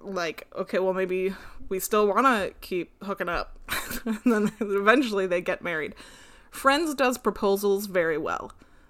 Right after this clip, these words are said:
The weddings are kinda like, "They're married, we're fine. We all know how weddings go." <laughs> But, like, the proposals are really good.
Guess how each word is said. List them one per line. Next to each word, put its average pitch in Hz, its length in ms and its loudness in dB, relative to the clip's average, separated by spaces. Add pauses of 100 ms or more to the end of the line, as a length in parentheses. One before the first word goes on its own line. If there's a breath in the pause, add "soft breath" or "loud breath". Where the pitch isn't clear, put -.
(120 soft breath)
The 214 120 2
weddings 277 600 4
are 196 120 2
kinda 185 260 -2
like, 175 380 -2 (420 loud breath)
"They're 247 140 8
married, 175 340 0
we're 180 100 -2
fine. - 280 -10 (160)
We 196 160 2
all 170 120 2
know 170 140 -4
how 180 160 -4
weddings 170 340 -6
go." - 200 -2 (160)
<laughs> - 180 -12
But, 233 180 -2
like, 254 200 2
the 214 80 -4
proposals 285 600 0
are 208 80 -4
really 170 260 -4
good. 170 280 -6